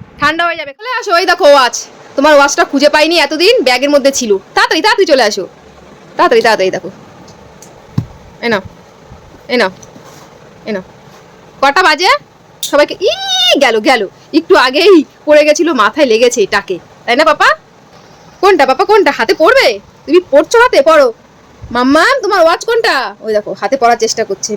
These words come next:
পড়তে পারছে না মেয়েটা। দাঁড়াও, আমি ঠিকঠাক করে পরিয়ে দিই, দাও, আমার কাছে দাও, পরিয়ে দিচ্ছি পাপা। আর দেখ তো, খাবার ঠান্ডা হয়ে যাচ্ছে। মামা, মামা, খাবার ঠান্ডা হয়ে যাচ্ছে।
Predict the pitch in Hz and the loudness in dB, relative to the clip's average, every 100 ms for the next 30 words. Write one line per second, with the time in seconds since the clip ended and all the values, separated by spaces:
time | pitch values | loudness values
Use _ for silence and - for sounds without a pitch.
0 | 202 220 220 220 202 - 202 196 185 214 | -6 -6 -2 -2 -2 -4 -6 -4 -4 -2
1 | 294 311 285 320 330 339 320 330 - 311 | 0 2 0 0 -4 -2 -2 -2 0 -2
2 | 254 233 302 539 - _ _ - 277 349 | 0 0 0 0 -4 _ _ -6 -4 -2
3 | 427 427 381 415 - - 349 392 392 359 | -2 -2 -2 -2 -8 -6 -2 0 0 0
4 | 330 349 349 247 208 _ _ _ _ - | -2 0 0 -2 -6 _ _ _ _ -10
5 | - 262 269 302 294 285 277 285 240 247 | -4 -2 0 -2 -2 0 0 0 -2 0
6 | 254 233 214 - 202 156 - - - - | 2 2 0 -4 -6 -8 -18 -20 -20 -20
7 | - 262 330 294 208 - _ - - - | -2 0 2 2 -2 -12 _ -20 -20 -18
8 | 247 254 403 - - - - 262 311 320 | -2 2 2 0 -10 -20 -4 0 0 0
9 | 311 339 339 330 320 311 | 0 2 2 0 -2 0